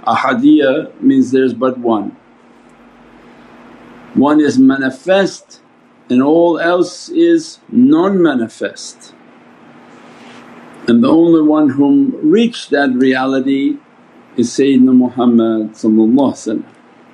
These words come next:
'cause that was Allah created that reality, the one whom will be in that Divinely Presence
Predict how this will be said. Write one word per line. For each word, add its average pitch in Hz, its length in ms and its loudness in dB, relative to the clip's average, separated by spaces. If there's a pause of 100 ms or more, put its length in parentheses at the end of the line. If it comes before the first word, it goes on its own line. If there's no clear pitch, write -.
(600)
'cause 127 160 -2
that 151 240 0
was 143 280 0
Allah 151 500 0 (100)
created 156 720 0
that 120 240 -8
reality, 107 600 -10 (1160)
the 120 120 2 (140)
one 165 160 2
whom 147 240 0
will 139 240 2
be 185 280 -2
in 175 100 0
that 151 200 -2
Divinely 131 500 -2
Presence 131 680 -6